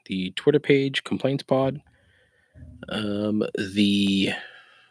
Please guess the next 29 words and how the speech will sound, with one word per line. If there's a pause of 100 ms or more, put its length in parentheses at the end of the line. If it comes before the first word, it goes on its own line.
(160)
uh,
YouTube
page, (240)
Complaints
and
Observations (100)
Pod, (320)
I
think. (140)
I
don't
know. (720)
Uh, (100)
I,
there
should
be (560)
a
YouTube
video
this
weekend. (1040)
Um,
the
ten
dog
challenge
is
coming.